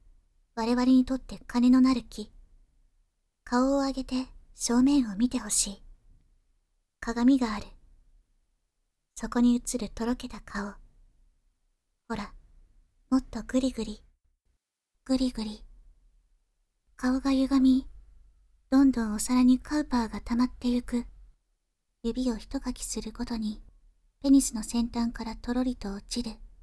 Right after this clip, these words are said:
これまであなたは無言だったが、さすがに声が漏れてしまうようだな。女の子のような声を出すがいい。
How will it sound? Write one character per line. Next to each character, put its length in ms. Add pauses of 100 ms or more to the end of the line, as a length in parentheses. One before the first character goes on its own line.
(1000)
こ 60
れ 120
ま 120
で 100
あ 80
な 140
た 120
は 140
無 180
言 220
だ 100
っ 40
た 180
が、 240 (840)
さ 140
す 180
が 100
に 140
声 260
が 100
漏 200
れ 80
て 120
し 180
ま 160
う 60
よ 140
う 40
だ 120
な。 200 (1600)
女 260
の 140
子 120
の 100
よ 160
う 60
な 160
声 340
を 80
出 140
す 140
が 120
い 40
い。 300